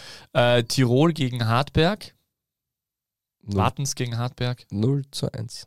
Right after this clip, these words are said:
Speaker 1: Null zu eins. Schön. Wundervoll. Boah, da kann man siebenhundertdrei Euro dreißig, wenn man das alles richtig bei eins jetzt fünf wetten, also wenn man das, äh, nur die
Speaker 2: Ja.
Speaker 1: Tendenz einmal,
Speaker 2: Ja.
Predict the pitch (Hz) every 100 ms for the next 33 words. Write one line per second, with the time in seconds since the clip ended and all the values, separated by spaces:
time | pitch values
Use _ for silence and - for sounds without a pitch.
0 | _ 104 92 98 107 107 - - - _
1 | _ - 101 127 127 107 - - - -
2 | _ - - _ - - - 381 156 110
3 | - _ _ _ _ _ _ _ _ _
4 | _ _ _ - 165 185 110 - 101 123
5 | 110 - 101 - - 156 220 143 - -
6 | - 113 143 196 120 143 131 113 104 156
7 | - - 101 101 95 - 98 143 - 131
8 | 143 - - 117 127 143 - - - 131
9 | 175 - 127 - - - 95 95 98 -
10 | 107 117 110 117 123 110 107 170 - 123
11 | 110 135